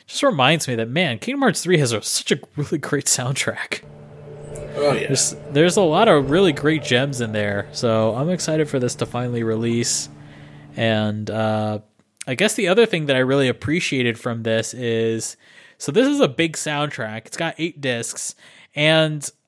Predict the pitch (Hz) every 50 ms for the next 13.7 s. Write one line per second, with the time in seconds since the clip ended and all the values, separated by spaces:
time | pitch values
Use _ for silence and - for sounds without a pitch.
0 | _ _ - 143 156 165 165 156 160 185 247 311 339 320 285 285 277 254 196 147
1 | 123 151 151 135 156 170 185 175 160 147 - 151 - 151 139 135 127 131 131 127
2 | 120 - - - 139 131 117 104 101 98 - 139 127 - - - 262 - - -
3 | 262 208 - - 220 208 165 156 - - 175 147 131 107 104 104 - _ - 143
4 | 143 143 135 120 - - 135 131 135 143 143 135 - 120 101 98 98 101 101 -
5 | _ _ _ _ _ _ _ _ _ _ _ _ 147 143 147 147 147 147 147 143
6 | 143 135 - - _ _ _ - 143 160 185 226 269 302 285 214 180 180 214 247
7 | 262 254 220 185 156 143 - 147 143 175 175 165 - - - - 135 127 120 117
8 | 120 123 123 120 - 175 202 - - - - - - - - - 196 214 240 262
9 | 262 247 220 202 214 220 233 254 233 - - - - 170 185 196 185 156 131 117
10 | 107 104 104 107 110 - - - - _ _ _ _ _ _ _ _ _ _ -
11 | 196 202 - - 139 139 151 170 165 175 160 139 131 135 135 139 131 123 120 131
12 | 139 131 110 98 98 101 107 - - - _ _ _ _ _ - - - 147 147
13 | - _ - 156 208 240 277 302 277 226 208 214 214 -